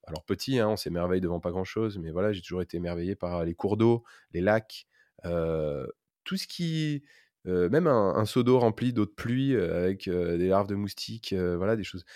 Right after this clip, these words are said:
J'ai, j'ai toujours, heu, heu, hem, f-, j'ai toujours focalisé mon, mon œil sur, heu, sur ça. Voilà, sur, heu, sur, heu,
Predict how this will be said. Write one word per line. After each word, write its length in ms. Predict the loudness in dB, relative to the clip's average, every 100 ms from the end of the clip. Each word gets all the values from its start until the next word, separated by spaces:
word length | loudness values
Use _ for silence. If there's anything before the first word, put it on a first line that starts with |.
| -18 -8
J'ai, 120 | -6
j'ai 160 | -6
toujours, 380 | -6 -4 -2 -2
heu, 220 | -2 -4 -8 _ _ _ -10
heu, 280 | -8 -6 -8 _ _ _ _ _ _ _ _ _ -8
hem, 440 | -4 -4 -6 -10
f-, 140 | -16 -18
j'ai 160 | -14 -6
toujours 200 | -4 -4
focalisé 460 | 0 0 2 0
mon, 300 | 0 0 -2
mon 200 | -2 -2
œil 160 | 0 -2
sur, 380 | -4 -4 -2 -2
heu, 200 | -2 -4 _ -20 _ _ -20
sur 640 | -14 -12 -8 -4 -6 -4
ça. 420 | -2 2 0 0 _ _ _ -16 -6
Voilà, 220 | -2 -2
sur, 260 | -4 -4 -2
heu, 220 | 0 -2
sur, 500 | -8 -14 -8 -6 -2
heu, 200 | -2